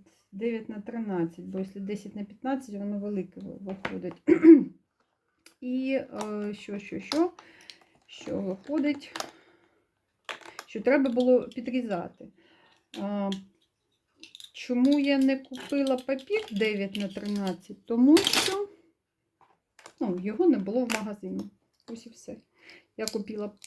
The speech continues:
папір десять на п'ятнадцять і в деяких містах підрізаю,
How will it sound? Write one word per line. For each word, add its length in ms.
папір 400
десять 420
на 100
п'ятнадцять 960
і 340
в 60
деяких 800
містах 640
підрізаю, 1040